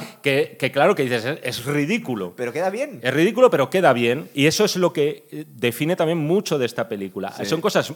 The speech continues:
Speaker 1: a veces muy ridículas, surrealistas, en algunos de los casos, pero que quedan bien, y este se ha quedado como momento icónico de la historia del cine,
Speaker 2: Total.
Speaker 1: me atrevo
Speaker 2: Y,
Speaker 1: a
Speaker 2: y
Speaker 1: decir.
Speaker 2: fíjate si queda bien que ganan, además.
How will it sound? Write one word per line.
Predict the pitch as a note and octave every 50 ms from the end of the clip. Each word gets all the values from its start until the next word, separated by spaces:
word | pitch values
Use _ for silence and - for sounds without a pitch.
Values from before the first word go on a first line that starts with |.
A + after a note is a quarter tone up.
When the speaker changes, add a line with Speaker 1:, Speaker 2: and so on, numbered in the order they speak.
| - -
Speaker 1:
a | A#2 A2+
veces | E3 D3+ D3+ A2
muy | C3 C3 D3 F3 A#3 B3+
ridículas, | A#3+ B3+ B3+ B3 A#3+ A3 - G#3 G#3 G3+ G#3 F#3+ - - _ _ _ _
surrealistas, | - - - A2 A2+ G2+ G#2 A#2+ C3 D#3+ A3 B3+ A3 - - G3 F#3+ F#3+ G#3 - - _ _ _ _ _
en | A2 G#2+
algunos | A2+ C3 D3+ E3
de | E3 E3+
los | E3 D3+ -
casos, | E3+ D#3+ - F#3 F3+ - - - - - - - - - _ _
pero | - B2 B2
que | A#2 B2
quedan | A#2 C#3+ D3 E3 E3+ E3
bien, | E3+ F#3+ G#3+ G#3 -
y | A2 A2
este | G#2+ - C3+
se | - E3
ha | D3
quedado | - D3+ D3 D#3 E3 F#3 F#3 F#3
como | D#3 C#3 D3 D#3+ F#3+ G#3 - - - _ _
momento | - G#2 G2 G2+ A2 A2+ B2 A2+ - D3 D3+ D#3+ D#3+ - - _
icónico | G#3+ G3 - - C#3 D#3 F3+ F3 G#3 G3+
de | E3+
la | C3
historia | C#3+ - - B2+ B2+ A#2+
del | A2 F#2 E2+
cine, | - G2 F#2 A2
Speaker 2:
Total. | G#2 G2 G#2+ A#2 G#2
Speaker 1:
me | G#2 G#2
atrevo | B2 A2+ G#2+
Speaker 2:
Y, | G2+
Speaker 1:
a |
Speaker 2:
y | -
Speaker 1:
decir. | - A#2+ A#2
Speaker 2:
fíjate | B2 A2+ B2+
si | B2 C3+
queda | C3 B2+ B2
bien | A#2+ B2+ C3+ C#3+
que | - D#3+ C#3+ B2
ganan, | A2+ C#3 E3 F3 G#2 F2 D#2 -
además. | F#2 G2 A#2 D3+ D#3+ -